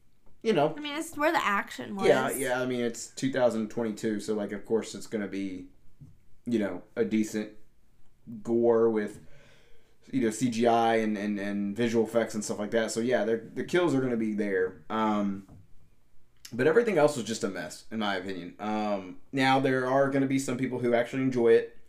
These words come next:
Speaker 1: But I was on Twitter earlier, on my, on, um, my personal Twi-, Twitter or my podca-, other podcast's Twitter. Um,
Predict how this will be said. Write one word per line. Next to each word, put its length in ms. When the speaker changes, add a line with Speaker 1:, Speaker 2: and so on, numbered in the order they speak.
Speaker 1:
But 480
I 80
was 160
on 260
Twitter 460
earlier, 380
on 120
my, 460
on, 480
um, 420
my 280
personal 440
Twi-, 240
Twitter 300
or 400
my 140
podca-, 440
other 180
podcast's 640
Twitter. 380
Um, 560